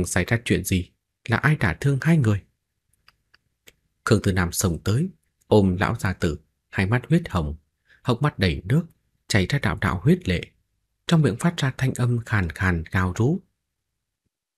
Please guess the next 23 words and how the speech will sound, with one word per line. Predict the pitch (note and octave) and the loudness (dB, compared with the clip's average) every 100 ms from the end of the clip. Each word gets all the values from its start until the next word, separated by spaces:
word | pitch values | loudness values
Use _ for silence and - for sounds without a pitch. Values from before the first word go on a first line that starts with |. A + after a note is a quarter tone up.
| _ | _
Khương | - G2+ | -2 0
Tư | G2+ | 2
Nam | F#2 F2 | 0 -2
cơ | F#2+ F2 | -2 -2
hồ | - E2+ D2 - | 0 -2 -2 -4
muốn | B2+ C#3 | -2 2
điên | D3 D3 | 2 0
cuồng. | - F2 D2+ _ _ _ _ _ - | 0 -4 -4 _ _ _ _ _ -2
Hắn | G2 A#2+ A#2+ | 2 2 2
chưa | G#2 - | 0 0
từng | D#2+ | 0
nghĩ | F#2+ | 0
đến | F#2+ A2 E3+ | 0 0 0
Gia | - B2+ B2+ | -2 -4 -2
Gia | B2+ B2 - _ _ | -4 -4 -6 _ _
cùng | - A2 G2 | 0 2 2
Đại | G#2+ - | -2 -2
Bá | - B2+ | -2 -2
sẽ | D#3 D#3 D3 | 0 -2 0
như | D#3 | 0
vậy. | - F2+ - _ _ _ _ _ _ _ - | 0 -4 -8 _ _ _ _ _ _ _ 0
Vốn | G2+ A2+ | 4 4
là | A#2 | 2